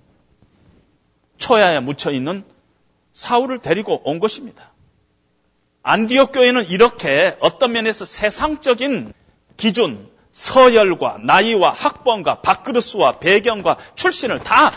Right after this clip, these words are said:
무시해버렸어요. 그리고 한 가지, 정말 그 사람이 하나님의 사람인가, 하나님의 비전을 함께할 사람인가, 우리 교회에 유익이 되는 그런 사람인가 하는 것에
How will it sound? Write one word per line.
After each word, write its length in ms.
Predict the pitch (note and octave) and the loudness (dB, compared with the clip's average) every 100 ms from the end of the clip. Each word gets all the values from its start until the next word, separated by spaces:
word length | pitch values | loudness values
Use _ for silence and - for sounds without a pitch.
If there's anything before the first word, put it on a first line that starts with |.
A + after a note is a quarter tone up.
| - | -6
무시해버렸어요. 840 | E3+ C4 D#4 D#4+ G#3 A#2 G#2+ - - _ _ _ _ _ _ _ _ _ | -2 0 0 -2 -4 -6 -12 -14 -20 _ _ _ _ _ _ _ _ _
그리고 260 | - C4 A#3 | 2 2 2
한 300 | - - F4+ | 0 -2 2
가지, 500 | E4 C4+ C#4+ A#3+ - - - _ _ _ _ _ _ _ _ _ _ _ _ _ - | 4 4 2 0 -2 -18 -20 _ _ _ _ _ _ _ _ _ _ _ _ _ -8
정말 460 | - G#3 C4 E4 | -2 4 6 6
그 100 | D#4 | 2
사람이 320 | - D4 C#4+ B3+ | 2 4 4 0
하나님의 460 | C4+ D4 C#4+ B3 | 0 0 0 -4
사람인가, 720 | - G3+ F#3+ B2+ G#2 C3+ - - _ _ _ _ _ _ _ _ | -4 -4 -4 -6 -6 -6 -8 -20 _ _ _ _ _ _ _ _
하나님의 560 | - D4+ D4+ C#4+ C#4 - | -2 4 4 6 4 2
비전을 360 | G3+ C4 B3 | 0 0 0
함께할 440 | A3+ D#4+ D#4 C4+ A#3+ | 0 -2 -2 0 0
사람인가, 720 | - A#3+ A3 A#2 A#2 D#3 - _ _ _ - | 2 2 0 -2 -4 -4 -6 _ _ _ -2
우리 300 | F3 D4+ - | 4 4 4
교회에 480 | G3+ B3 A#3 C#3+ B2+ | 2 4 4 2 2
유익이 420 | B3 F#4+ F4+ C#4+ | 2 2 2 0
되는 320 | D#3+ G3 G3+ | -2 -2 -6
그런 240 | - G#3+ | -2 -2
사람인가 460 | G#3 F3 F3 C#3 B2+ | 0 -2 -2 -4 -4
하는 280 | - D4+ F4 | -4 -4 -2
것에 440 | E3 - G#3 A3 | -4 0 0 0